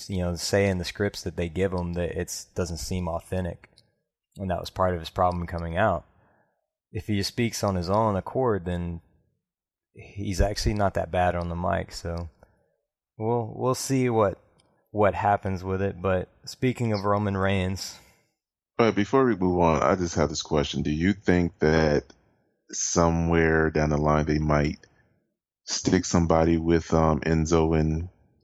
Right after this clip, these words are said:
Speaker 2: Cass to make some sort of trio outside of Carmella?
Speaker 1: I honestly don't think that they need it.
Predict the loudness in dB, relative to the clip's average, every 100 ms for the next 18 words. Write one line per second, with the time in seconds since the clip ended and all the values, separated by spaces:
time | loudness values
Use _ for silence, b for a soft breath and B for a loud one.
0 | _ 0 2 4 2 0 -4 -2 2 2
1 | 2 0 0 -2 -4 0 2 2 -2 -2
2 | 2 4 4 2 2 2 2 0 0 -2
3 | -4 0 0 0 -6 _ _ _ _ _
4 | _ _ _ _ _ _ _ _ _ _
5 | _ _ _ _ _ -4 0 2 2 -2
6 | -4 -4 -4 -6 -4 -2 -4 -6 -8 -8
7 | -6 -4 -4 -4 -4 -6